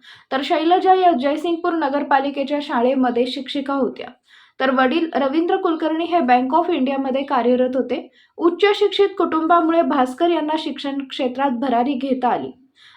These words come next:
वीस फेब्रुवारी रोजी सातारा जिल्हा आरोग्य प्रयोगशाळा इथे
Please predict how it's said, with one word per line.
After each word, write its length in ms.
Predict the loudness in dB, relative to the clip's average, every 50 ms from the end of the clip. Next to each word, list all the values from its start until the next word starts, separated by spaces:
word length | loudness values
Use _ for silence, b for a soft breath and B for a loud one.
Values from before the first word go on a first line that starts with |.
| b b
वीस 300 | 0 2 2 2 2 2
फेब्रुवारी 540 | 0 2 2 0 2 4 4 4 4 2
रोजी 340 | 2 2 0 0 0 0 0
सातारा 460 | 0 2 2 2 2 0 0 0 0 0 0
जिल्हा 360 | -2 -2 -2 0 0 0 0
आरोग्य 320 | 0 0 0 0 0 0 -2
प्रयोगशाळा 600 | 0 0 0 0 0 -2 -4 -4 -4 -2 -2 -4 -4 -4
इथे 440 | -6 -4 -2 -2 -2 -2 -4 B